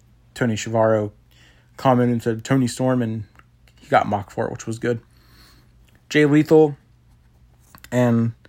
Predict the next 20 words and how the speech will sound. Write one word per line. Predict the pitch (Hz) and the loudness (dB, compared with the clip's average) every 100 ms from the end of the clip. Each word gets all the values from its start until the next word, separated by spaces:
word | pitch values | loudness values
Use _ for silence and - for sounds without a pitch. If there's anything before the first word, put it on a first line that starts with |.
| _ _ _ _ _ | _ _ _ _ _
Santom | - 143 143 131 | 0 0 2 0
Singh | 117 156 156 156 151 | 0 0 0 0 -4
made | - 139 120 | -4 0 0
his, | 117 - _ | 0 -6 _
made, | 143 131 120 120 - | -6 -4 -2 -6 -10
he | - 139 | -4 -2
who | 127 | 0
made | 127 131 | 0 -2
his | 131 | -2
pro | 117 139 | -2 0
wrestling | 131 127 127 120 | 2 2 -2 -2
debut. | 120 120 127 | -2 -2 -2
He's | 120 117 | -2 -6
seven-foot-four | - - 143 143 - 143 - 135 135 | -6 -4 -2 -4 -6 -12 -2 0 0
and | 120 | -2
was | 113 | -4
a | 117 | -6
former | 135 135 120 | -4 -4 -2
basketball | 117 117 123 113 113 | 0 0 0 -4 -6
player. | 107 117 117 117 | -6 -6 -4 -6